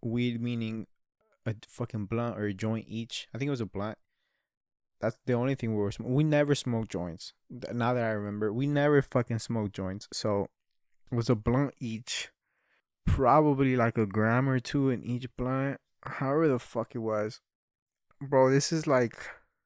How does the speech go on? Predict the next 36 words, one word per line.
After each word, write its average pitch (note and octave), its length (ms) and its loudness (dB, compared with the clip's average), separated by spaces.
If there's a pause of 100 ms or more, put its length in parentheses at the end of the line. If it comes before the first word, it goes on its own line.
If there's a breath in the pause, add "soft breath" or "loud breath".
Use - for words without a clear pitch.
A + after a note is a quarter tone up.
(180)
making C3 280 0
my A#2+ 160 4
head A#2 400 2
hurt B2 300 2
right A2+ 160 -2
now. G2+ 160 0
Like, A2 220 -4
dude, C3+ 100 -4 (1120)
oh D3 120 0
my, C3+ 120 -2 (100)
like, C#3 140 4
I'm E3 220 6
rubbing G3 260 8
my F3+ 180 8
eyes D#3+ 260 10
right D#3 240 10
now. C3 180 8
It's - 240 0
fucking, D#3+ 340 -2 (100)
oh D#3 180 2
my B2+ 200 2
God. A#2+ 360 0 (2000)
Dude, - 160 -8
I B2+ 80 4
smoked, D#3 320 2
like, B2+ 160 6
half A#2 400 4
a A#2 60 0
blunt, G#2+ 420 -4
dude. G#2+ 300 -6 (720)
And A#2+ 100 4
I'm D3+ 200 6
passing B2+ 680 2
the A#2 120 -2
fuck - 440 -4
out G2+ 400 -2